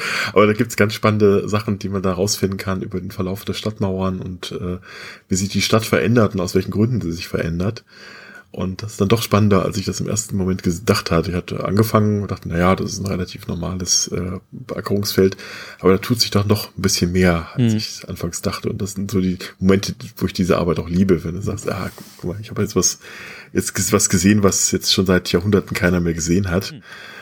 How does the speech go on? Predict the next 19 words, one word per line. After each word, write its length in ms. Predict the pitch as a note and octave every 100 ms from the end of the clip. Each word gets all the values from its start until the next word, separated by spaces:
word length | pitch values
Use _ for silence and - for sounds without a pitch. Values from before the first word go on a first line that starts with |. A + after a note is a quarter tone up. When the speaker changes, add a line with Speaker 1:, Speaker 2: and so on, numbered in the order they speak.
| - -
Speaker 1:
Ähm, 600 | F2 E2+ E2+ F2 F2 F2+
und 240 | - F2 -
kann 140 | F#2
da 140 | F2 F2
Sachen 240 | - - F2+
rausfinden, 500 | F2+ - - F2+ F2
die 160 | F2+
sonst 240 | F2+ F2 -
keiner 280 | F2 E2 D#2+
weiß. 220 | F#2+ -
Das 120 | E2+
ist 80 | -
halt, 260 | F2 -
das, 200 | A2 -
das 180 | - -
macht's 240 | G2+ - -
halt 140 | -
spannend, 480 | - - E2+ E2+ -
ne? 120 | G2